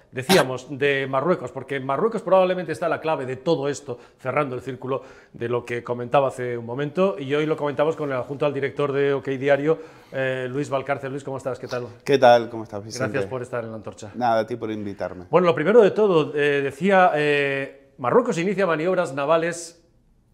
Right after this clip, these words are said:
Speaker 1: frente a las costas de Canarias. Y el gobierno de Canarias protesta y pregunta al Ministerio de Defensa y al Ministerio de Exteriores, "Oiga, ¿saben ustedes algo?".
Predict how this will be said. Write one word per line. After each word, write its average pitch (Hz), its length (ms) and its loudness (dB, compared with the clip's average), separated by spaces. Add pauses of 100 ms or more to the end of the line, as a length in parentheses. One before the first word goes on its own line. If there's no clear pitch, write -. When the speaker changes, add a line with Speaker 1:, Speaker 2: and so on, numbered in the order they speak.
(200)
Speaker 1:
frente 139 460 2
a 127 80 -4
las - 520 -8
costas 156 320 0
de 120 80 -6
Canarias. 107 640 -10 (920)
Y - 20 -4
el 135 80 4
gobierno 156 240 4
de 180 80 4
Canarias 185 300 4
protesta 160 680 -2
y 139 120 -8
pregunta 165 520 2
al 160 120 2
Ministerio 170 480 -2
de 160 80 4
Defensa 180 400 2
y - 20 4
al 151 140 4
Ministerio 143 340 -4
de 156 60 0
Exteriores, 139 340 -6
"Oiga, 160 220 4
¿saben 165 180 0
ustedes 190 300 -4
algo?". 151 380 -4